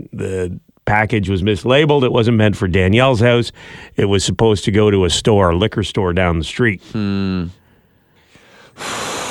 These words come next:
Speaker 2: See, this is one of those things where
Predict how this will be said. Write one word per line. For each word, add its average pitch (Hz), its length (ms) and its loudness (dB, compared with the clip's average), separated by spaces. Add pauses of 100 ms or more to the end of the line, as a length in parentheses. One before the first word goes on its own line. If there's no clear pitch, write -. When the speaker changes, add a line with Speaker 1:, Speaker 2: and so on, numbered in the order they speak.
(140)
Speaker 2:
See, 156 360 0
this 160 280 0
is 185 200 2
one 151 120 2
of 151 40 2
those 143 180 0
things 127 340 0
where 107 460 0